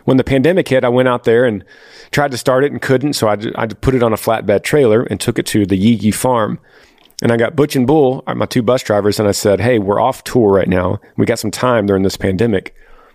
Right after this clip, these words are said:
Let's create a YouTube series restoring this seventy-four G M C." Well, technically, first, we just wanted to get it started, get it running. That was the goal. Let's get it running.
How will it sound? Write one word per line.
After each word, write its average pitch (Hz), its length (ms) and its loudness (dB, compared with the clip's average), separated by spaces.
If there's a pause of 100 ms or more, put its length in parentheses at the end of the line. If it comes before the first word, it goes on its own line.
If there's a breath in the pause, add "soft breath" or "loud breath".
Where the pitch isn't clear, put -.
(300 soft breath)
Let's 120 160 -2
create 127 280 2
a 113 40 2
YouTube 113 400 0
series 98 500 0
restoring 110 600 0
this 95 180 0
seventy-four 101 720 -2
G 95 160 0
M 92 100 0
C." - 320 0 (1300 loud breath)
Well, 113 320 0 (520)
technically, 104 460 -2
first, 107 340 -2
we 104 80 0
just 101 200 -2
wanted 107 140 0
to 92 80 -4
get 98 140 0
it - 80 -6
started, 95 380 -2
get 107 100 0
it - 120 -6
running. 101 360 -2
That 123 180 -2
was 117 100 -6
the - 80 -4
goal. 92 260 -2
Let's 98 120 -6
get 110 140 -2
it 95 40 -6
running. 107 440 -2